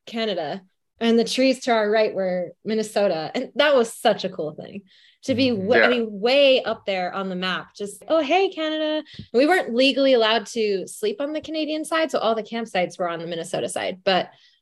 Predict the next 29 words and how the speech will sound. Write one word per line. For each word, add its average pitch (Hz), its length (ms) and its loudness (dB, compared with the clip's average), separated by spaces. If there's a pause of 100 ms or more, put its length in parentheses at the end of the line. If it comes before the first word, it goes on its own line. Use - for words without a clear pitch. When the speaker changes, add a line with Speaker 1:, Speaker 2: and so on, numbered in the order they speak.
(140)
Speaker 1:
yeah, 233 100 4
we 226 160 4
found 214 240 0
a 185 100 0
really, 185 420 0
really 202 360 -4
cool 196 140 -6
campsite 202 640 -4 (640)
that 185 60 -12
had 180 280 -4
Speaker 2:
Mm-hmm. - 100 -8
Speaker 1:
natural 190 400 0
stone 196 400 2
steps 196 460 0
up 190 160 -4
to - 120 -8
a 185 40 -6
beautiful 190 360 -4
grass 185 320 -2
landing 190 640 0
and 180 240 -6 (320)
campsite 226 560 2
or 208 120 6
tent 196 280 -4
sites 208 280 -2
in 202 60 -2
the 175 100 -2
woods. 196 460 2
And 170 320 -6